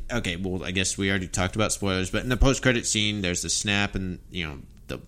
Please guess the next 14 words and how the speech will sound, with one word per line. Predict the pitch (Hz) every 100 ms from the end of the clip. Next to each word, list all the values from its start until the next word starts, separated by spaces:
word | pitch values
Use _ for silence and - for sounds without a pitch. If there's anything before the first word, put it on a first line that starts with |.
| - -
three | 117 107
people | 110 107
disappear. | 101 95 - 110 - -
They | - 156
were | 160
talking | 156 143
about | 131 120 -
putting | 123 117
that | 104
somewhere | - 123 117 107
partway | 95 110 98 98
through | 90 107 113
the | 87
movie, | 67 57 -